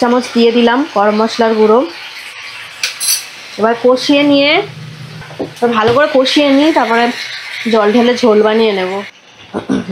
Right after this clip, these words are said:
মাংসটা দেখো কষানো হয়ে গেছে, একদম কষে গেছে মাংস। এবার আমি একটু গরম জল দিয়ে দেবো,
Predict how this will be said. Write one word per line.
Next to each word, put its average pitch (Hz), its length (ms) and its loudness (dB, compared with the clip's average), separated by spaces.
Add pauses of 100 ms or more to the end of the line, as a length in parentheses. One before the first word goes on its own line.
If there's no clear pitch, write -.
মাংসটা 202 500 2
দেখো 226 180 0 (840)
কষানো 262 480 2
হয়ে 233 240 2
গেছে, 262 340 0 (840)
একদম 226 240 -2 (100)
কষে 220 320 2
গেছে 226 220 0 (120)
মাংস। 214 260 0 (200)
এবার 208 240 2
আমি 208 160 2 (840)
একটু 214 140 -4 (120)
গরম 226 240 2 (100)
জল 254 120 4 (100)
দিয়ে 233 200 4
দেবো, 220 180 4